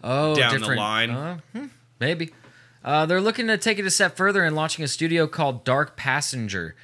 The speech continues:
Speaker 1: which, uh, they're gonna make an online action game set in, you guessed it, feudal Japan. Interesting.
Speaker 2: Oh, here we go. Here's
Speaker 1: So
Speaker 2: our, here's our Polish guys here.
Speaker 1: Yeah.
Speaker 2: Dark Passenger's co-founders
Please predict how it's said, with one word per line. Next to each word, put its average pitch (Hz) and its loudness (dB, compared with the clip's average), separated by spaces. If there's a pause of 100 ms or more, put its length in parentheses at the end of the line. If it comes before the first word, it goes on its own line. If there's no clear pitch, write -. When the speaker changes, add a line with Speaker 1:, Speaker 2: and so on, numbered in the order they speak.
(280)
Speaker 1:
which, 123 -2
uh, 123 4
they're 127 0
gonna 135 -2 (140)
make 147 -2
an 143 -4
online 147 2
action 135 -2
game 131 -2
set 127 0
in, 120 -6
you 117 -6
guessed 120 -2
it, 110 -6
feudal 113 -6
Japan. 101 -6 (800)
Interesting. 147 -4
Speaker 2:
Oh, 120 -2
here 120 -2
we 123 -4
go. 110 0
Here's 120 -2
Speaker 1:
So 156 4
Speaker 2:
our, - -8
here's 135 -2
our 120 2
Polish 110 -4
guys 101 0
here. 104 -4
Speaker 1:
Yeah. 120 2
Speaker 2:
Dark 127 0
Passenger's 127 -2
co-founders 127 -2